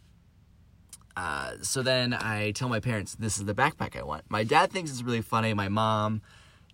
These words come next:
didn't really think it was funny, but we still got it. They bought it for me. It comes in the mail. And the first time, I, I remember the first time that I brought it into school. It wasn't a school day where I, like, was there all day. I just literally came in for one class.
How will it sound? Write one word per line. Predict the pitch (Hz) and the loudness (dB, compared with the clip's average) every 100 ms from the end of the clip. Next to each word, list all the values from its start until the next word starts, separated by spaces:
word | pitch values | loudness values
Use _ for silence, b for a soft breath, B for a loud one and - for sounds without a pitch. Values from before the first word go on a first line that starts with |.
| 104 101 | -8 -4
didn't | 131 131 117 | -2 0 -2
really | 110 110 101 101 101 | 0 0 0 0 -2
think | - 110 98 - | -4 -4 -4 -6
it | |
was | 101 95 98 | -6 -6 -8
funny, | - 101 101 101 | -6 -4 -2 -2
but | 101 95 90 | -2 -6 -8
we | 120 | -4
still | 123 - 117 | -4 -2 -2
got | 104 60 58 | 0 -2 -6
it. | 69 | -4
They | 98 | -2
bought | 113 123 | 2 2
it | - | 2
for | - 120 | -2 0
me. | 113 117 | 0 0
It | - - | -2 -4
comes | 156 156 147 | -2 0 0
in | |
the | 135 | 2
mail. | 117 107 104 104 101 B B B B B B B - | 2 4 4 2 0 B B B B B B B -2
And | 110 | 0
the | 107 | 2
first | - 180 - | 4 4 4
time, | 185 147 | 4 6
I, | 104 120 117 | 6 4 4
I | 131 | 4
remember | 139 170 | 6 4
the | 170 | 2
first | 131 - 165 180 - | 0 4 4 2 -2
time | - 151 131 110 101 98 | 0 4 6 4 2 -2
that | - 107 104 98 | -6 -2 0 0
I | 107 | 0
brought | 101 113 110 | 2 2 2
it | |
into | 104 90 | 0 -2
school. | - 107 92 | -4 -2 -6
It | - | -4
wasn't | 104 113 143 156 | -2 0 0 0
a | |
school | 143 - 123 117 113 | -2 0 0 0 0
day | 104 101 101 | 2 2 0
where | 95 | 0
I, | 87 | -2
like, | 78 - - | -2 -4 -6
was | 95 101 | -6 -2
there | 101 104 | 2 4
all | 92 104 | 4 2
day. | 98 98 87 87 | 0 -2 -4 -8
I | - | -6
just | 101 98 | -6 -4
literally | 110 107 | -2 0
came | 101 107 98 | 0 -2 -2
in | 92 | -2
for | 101 | -4
one | 90 92 87 | -4 -4 -4
class. | 104 67 50 - - | -4 -4 -6 -6 -10